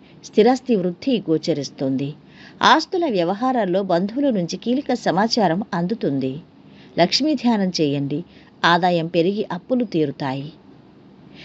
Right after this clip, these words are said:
ఈరోజు మనోభిష్టాలు నెరవేరుతాయి. పది మందికి మేలు చేసే విధంగా ఆలోచిస్తారు. శుభవార్త ఆనందాన్నిస్తుంది. నూతన కార్యాలు ప్రారంభిస్తారు. సౌభాగ్య సిద్ధి ఉంది.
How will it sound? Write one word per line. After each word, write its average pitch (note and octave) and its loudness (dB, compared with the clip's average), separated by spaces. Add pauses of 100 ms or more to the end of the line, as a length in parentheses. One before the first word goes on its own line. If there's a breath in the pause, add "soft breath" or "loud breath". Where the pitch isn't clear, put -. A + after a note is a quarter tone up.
(220 loud breath)
ఈరోజు D#4 4
మనోభిష్టాలు D4+ 0
నెరవేరుతాయి. C#3+ -4 (320 loud breath)
పది F3 2
మందికి A#3 2
మేలు F3 2
చేసే E3+ -2
విధంగా A3+ -2
ఆలోచిస్తారు. D3 -2 (380 loud breath)
శుభవార్త A3+ 2
ఆనందాన్నిస్తుంది. E3+ -2 (220 loud breath)
నూతన D#4 2
కార్యాలు A3 4
ప్రారంభిస్తారు. E3+ -2 (260 loud breath)
సౌభాగ్య A3 2
సిద్ధి F#3+ -4
ఉంది. C#3 -4